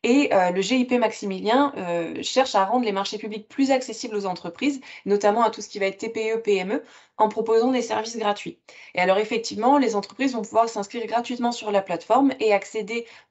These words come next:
au, au cahier des charges des différents acheteurs publics, euh, adhérents. Et, euh, et aujourd'hui, on compte trois cent soixante-quinze acheteurs, euh, adhérents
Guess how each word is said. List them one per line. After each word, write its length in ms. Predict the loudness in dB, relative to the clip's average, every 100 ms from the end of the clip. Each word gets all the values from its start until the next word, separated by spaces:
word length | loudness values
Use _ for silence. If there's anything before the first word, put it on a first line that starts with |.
| -6
au, 80 |
au 560 | -2 0 0 0 -2 -4
cahier 300 | 0 0 2
des 100 | 0
charges 480 | 0 0 0 -2 -8 -10 -20 -14
des 340 | -4 0 2
différents 640 | 0 -6 0 2 4 2
acheteurs 320 | 2 0 -2 -4
publics, 420 | -8 -8 -6 -2
euh, 300 | 0 2 2
adhérents. 480 | 0 0 0 0 -2 -8 -20 -20 _
Et, 240 | -2 0 2
euh, 720 | 2 4 2 -2 -4 -8 -10 -10
et 140 | -2 0
aujourd'hui, 340 | 0 -2 2
on 120 | 2
compte 220 | 2 0
trois 180 | 2 0
cent 140 | 2 -2
soixante-quinze 600 | -4 -4 -6 -2 0 0
acheteurs, 460 | -2 -2 -4 -2
euh, 80 | -8 2
adhérents 460 | 2 2 -2 -2